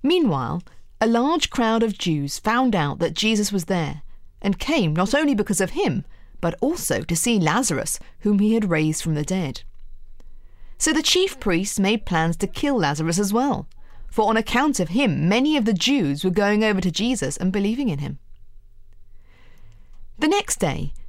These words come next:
the great crowd that had come for the festival heard that Jesus was on his way to Jerusalem. They took palm branches and went out to meet him, shouting, "Hosanna! Blessed is he who comes in the name of the Lord!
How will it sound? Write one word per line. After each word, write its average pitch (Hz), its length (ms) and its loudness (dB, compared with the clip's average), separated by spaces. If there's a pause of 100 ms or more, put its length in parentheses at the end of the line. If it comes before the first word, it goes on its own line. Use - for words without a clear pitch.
the 220 80 2
great 196 400 2
crowd 202 440 2
that 143 120 -2
had - 160 -6
come 208 240 2
for 226 100 -4
the 254 80 2
festival 156 580 -2 (280)
heard 254 260 2
that 302 140 0
Jesus 202 420 2
was 208 140 2
on 240 160 4
his 262 220 -2
way 147 160 0
to 165 100 -4
Jerusalem. 202 640 0 (960)
They 165 100 0
took - 300 -4
palm 175 280 0
branches 190 520 0
and 135 100 0
went 202 220 2
out 220 200 2
to 240 80 2
meet 254 280 0
him, 156 100 2
shouting, 220 480 2 (320)
"Hosanna! 339 760 4
Blessed 311 500 2
is 311 160 4
he 302 300 4
who 226 120 2
comes 262 520 2
in 202 60 4
the 214 100 4
name 254 260 4
of 208 80 2
the 208 80 2
Lord! 214 440 4